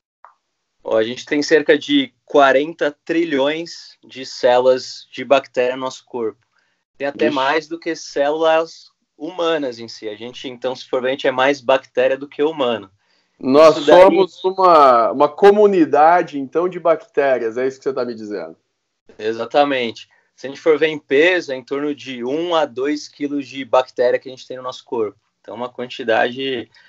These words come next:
Speaker 1: bem, bem grande, só que a gente não tem noção porque a gente não consegue ver, né? São bichinhos muito pequenininhos.
Speaker 2: E essas bactérias, essa microbiota, ela,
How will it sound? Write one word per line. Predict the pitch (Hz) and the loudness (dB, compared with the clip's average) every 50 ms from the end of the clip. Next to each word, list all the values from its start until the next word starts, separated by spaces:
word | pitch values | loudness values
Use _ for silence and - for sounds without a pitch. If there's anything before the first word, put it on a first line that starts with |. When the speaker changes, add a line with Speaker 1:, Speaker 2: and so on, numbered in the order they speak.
| _ _ _ _ _ _ _ | _ _ _ _ _ _ _
Speaker 1:
bem, | 131 147 156 160 - | 2 2 2 2 0
bem | 117 127 143 156 170 | 0 0 0 0 2
grande, | 160 143 135 143 160 175 175 185 196 196 | 2 4 4 4 4 2 -2 -6 -10 -12
só | 190 - 190 180 | -8 -8 -8 -8
que | - | -8
a | 190 180 | -10 -14
gente | 180 - 185 | -14 -12 -12
não | 185 180 | -12 -10
tem | - 185 175 | -8 -8 -6
noção | 180 175 - - 175 175 | -6 -8 -8 -10 -10 -10
porque | - - 175 - 175 | -12 -18 -12 -10 -8
a | 170 | -8
gente | 165 175 170 - - 180 175 165 156 | -8 -10 -12 -12 -14 -14 -14 -16 -18
não | 147 - 143 147 156 | -16 -12 -10 -10 -2
consegue | - - 175 170 - 180 165 170 190 | 0 0 0 2 4 2 2 2 0
ver, | 196 170 147 139 127 120 107 | -2 0 4 4 4 4 2
né? | 107 104 113 117 _ _ _ _ _ _ _ _ _ | 0 -6 -8 -10 _ _ _ _ _ _ _ _ _
São | _ - 110 117 | _ -16 -12 -12
bichinhos | 123 120 120 - 131 127 123 117 | -12 -12 -12 -10 -10 -10 -10 -8
muito | 120 127 120 - _ | -10 -10 -12 -14 _
pequenininhos. | - _ - 139 135 135 131 120 117 113 110 101 98 - - - _ _ _ _ _ _ _ _ _ _ _ _ | -20 _ -10 -6 -6 -4 -4 -2 -2 -2 -4 -4 -8 -10 -16 -20 _ _ _ _ _ _ _ _ _ _ _ _
Speaker 2:
E | 110 120 120 120 120 120 120 120 120 120 123 123 123 _ _ - | -12 -8 -6 -6 -4 -4 -4 -2 -2 -2 -4 -6 -8 _ _ 0
essas | 147 185 214 214 - - 269 220 190 151 | 2 2 2 2 -2 -2 -2 -2 -2 -2
bactérias, | 135 139 139 127 - - - - 120 120 120 - | 2 2 2 2 2 -2 0 0 2 2 0 -2
essa | - 135 | -4 -4
microbiota, | 135 143 135 - - 131 127 123 113 113 107 104 101 98 - 85 - _ | -4 -4 -4 -2 -2 -2 0 0 2 4 4 4 4 4 0 -6 -10 _
ela, | - 107 123 131 131 131 123 117 110 107 - - | -2 0 0 4 6 6 6 6 6 4 2 -2